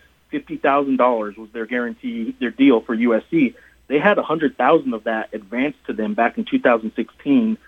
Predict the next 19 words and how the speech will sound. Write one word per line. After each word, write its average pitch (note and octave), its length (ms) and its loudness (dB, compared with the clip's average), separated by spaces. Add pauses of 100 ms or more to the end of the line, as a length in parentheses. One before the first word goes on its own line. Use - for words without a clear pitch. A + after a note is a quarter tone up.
(400)
with A#2+ 300 2
some A#2 140 2
previous C3 500 2 (140)
issues A2 500 -2
with, G#2+ 140 -2 (120)
with A2 180 0
finances. A2 540 0
They, A#2 160 2
basically, B2+ 500 4
U B2 160 8
N B2 80 6
M A#2+ 120 4
needed B2 260 4
the A2+ 60 -2
money, B2+ 280 6
and, A2 200 0
and A2+ 200 -2
U A#2+ 100 6
S G#2+ 60 2